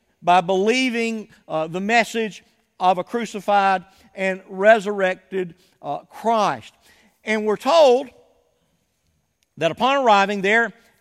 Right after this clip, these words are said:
in verse two, and I, I had a bit of a chuckle, uh, this week, some people came up to Peter,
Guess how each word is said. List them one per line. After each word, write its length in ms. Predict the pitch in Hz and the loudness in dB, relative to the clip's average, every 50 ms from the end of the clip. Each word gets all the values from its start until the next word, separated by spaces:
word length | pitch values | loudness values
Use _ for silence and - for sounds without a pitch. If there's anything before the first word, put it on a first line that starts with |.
| _ - | _ -6
in 320 | 214 214 220 214 208 185 _ _ _ _ _ _ - | -2 -2 -2 -2 -4 -10 _ _ _ _ _ _ -8
verse 300 | 175 214 226 214 190 - | -4 -2 -2 -2 -2 -4
two, 280 | - 233 233 214 185 | -4 -2 0 2 2
and 100 | 180 175 | 0 0
I, 260 | 175 180 170 160 160 185 | -2 -4 -4 -2 -4 -4
I 260 | - _ _ - - | -6 _ _ -6 -2
had 120 | 202 196 | -2 -2
a 60 | 180 | -2
bit 180 | 160 175 190 190 | -2 -4 -4 -4
of 60 | 180 | -4
a 40 | 180 | -8
chuckle, 540 | - - - 214 208 196 - 180 151 143 - _ _ _ _ _ _ _ - | -10 -4 -2 0 0 0 -2 -8 -10 -10 -12 _ _ _ _ _ _ _ -8
uh, 200 | 151 151 147 - - 220 175 170 - _ - | -6 -6 -6 -6 -10 -18 -20 -20 -20 _ -16
this 300 | 151 156 180 170 - - | -8 -8 -8 -8 -8 -6
week, 340 | 175 185 190 185 165 143 - _ _ _ _ _ _ _ _ _ _ _ _ _ _ _ _ _ _ _ _ _ _ _ _ _ _ _ _ _ _ _ _ _ _ _ _ _ _ | -2 0 0 0 0 -2 -4 _ _ _ _ _ _ _ _ _ _ _ _ _ _ _ _ _ _ _ _ _ _ _ _ _ _ _ _ _ _ _ _ _ _ _ _ _ _
some 180 | _ - 208 175 | _ -12 -10 -4
people 300 | - 269 294 269 262 233 | -4 -4 -4 -4 -8 -4
came 260 | - 254 254 247 233 | -2 -2 0 0 -2
up 180 | 240 240 240 - | -4 -4 -6 -10
to 60 | 233 | -10
Peter, 360 | 208 214 170 151 139 160 180 | -6 -4 -4 -4 -6 -8 -16